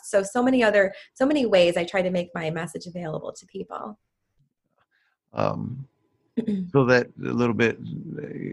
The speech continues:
Speaker 2: I'm a, I'm a concrete guy. So, uh,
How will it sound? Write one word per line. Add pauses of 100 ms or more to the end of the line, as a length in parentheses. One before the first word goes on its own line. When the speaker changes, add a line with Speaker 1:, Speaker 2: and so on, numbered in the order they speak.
(140)
Speaker 2:
I'm
a,
I'm
a
concrete
guy. (640)
So,
uh,